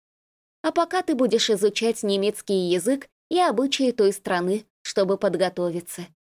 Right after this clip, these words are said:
К тому времени, когда настанет пора уезжать, ты станешь старше и сильнее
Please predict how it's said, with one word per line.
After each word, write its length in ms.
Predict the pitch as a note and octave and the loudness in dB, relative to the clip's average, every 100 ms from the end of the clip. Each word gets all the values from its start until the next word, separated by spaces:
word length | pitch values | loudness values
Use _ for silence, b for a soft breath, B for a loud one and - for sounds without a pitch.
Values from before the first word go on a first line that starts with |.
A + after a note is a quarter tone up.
| _ _ | _ _
К 60 | - | -2
тому 280 | A3 G#3 | 0 0
времени, 460 | G#3 G3 A#3 G#3+ F#3+ | 2 2 2 2 0
когда 320 | F#3+ G3+ G3+ | 0 -2 0
настанет 520 | F#3+ F#3+ - G3 G3 | -2 -2 -2 -2 -2
пора 240 | - F#3+ F#3+ | -2 -2 2
уезжать, 600 | F#3+ F3+ F#3 F#3+ B3 - _ _ _ | 2 2 0 -2 -4 -8 _ _ _
ты 140 | - F4 | -2 -2
станешь 480 | - C#4 B3 A3 - | 2 0 2 0 -2
старше 540 | - F#3+ G#3 - G#3 | -4 -4 -2 0 0
и 80 | G3 | 0
сильнее 640 | F#3 G3+ F#3+ G#3+ A3 F3 | 0 0 0 -2 -4 -6